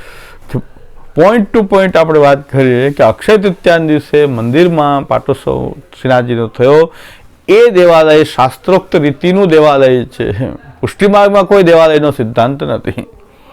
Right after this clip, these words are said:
પણ શાસ્ત્ર જે પ્રમાણે જગન્નાથજીનું, જગન્નાથે વિઠ્ઠલે શ્રીરંગે વેંકટે તથા જે મહાપ્રભુજી યત્ર પૂજા પ્રવાહ સ્યાત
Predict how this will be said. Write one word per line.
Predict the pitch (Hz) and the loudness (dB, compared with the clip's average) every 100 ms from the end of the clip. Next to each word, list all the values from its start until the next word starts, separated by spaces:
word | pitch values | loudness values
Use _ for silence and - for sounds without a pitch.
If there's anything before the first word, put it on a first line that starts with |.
| - _ - - - - | -20 _ -20 -20 -20 -12
પણ | - | -4
શાસ્ત્ર | - - 101 - - | -4 -2 -4 -4 -2
જે | 202 202 | 2 2
પ્રમાણે | 208 202 202 202 | 2 0 2 2
જગન્નાથજીનું, | 185 151 180 180 170 147 151 151 | 2 0 2 2 0 0 -2 -2
જગન્નાથે | 127 135 170 156 147 139 143 139 | 0 0 0 2 0 0 0 2
વિઠ્ઠલે | 127 131 147 139 135 | 0 -4 -2 0 -2
શ્રીરંગે | 131 156 143 131 127 127 | -2 -2 0 -2 -2 -2
વેંકટે | 117 113 139 135 135 127 | -2 -2 0 -2 -2 -4
તથા | 110 131 120 | -4 -2 0
જે | 117 | 0
મહાપ્રભુજી | 110 117 131 123 123 | -2 -2 -4 -4 -2
યત્ર | 120 - 123 | -4 -2 -4
પૂજા | 113 143 147 156 | -2 -2 2 0
પ્રવાહ | 156 139 135 139 139 | 0 0 2 2 0
સ્યાત | 135 - 139 131 | -4 -2 0 0